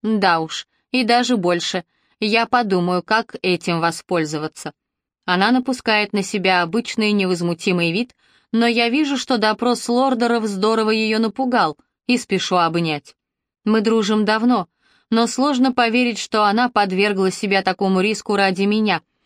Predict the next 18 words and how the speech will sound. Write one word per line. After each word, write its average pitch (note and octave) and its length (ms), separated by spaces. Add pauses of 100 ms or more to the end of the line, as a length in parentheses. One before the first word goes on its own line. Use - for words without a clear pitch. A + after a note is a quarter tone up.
(180)
Последнее F#3+ 600
время G3+ 400 (300)
меня A#3 340
не D4+ 140
покидает A#3+ 600
чувство, B3+ 440
что - 200
мы A3+ 200
отдаляемся, G3+ 880 (320)
но, A#3 200
видимо, B3 380
дело G#3 400
только F3 440
во E3+ 120
мне. E3 320 (400)
Шарлиз G#3+ 560
не G#3+ 180
изменилась, G#3+ 760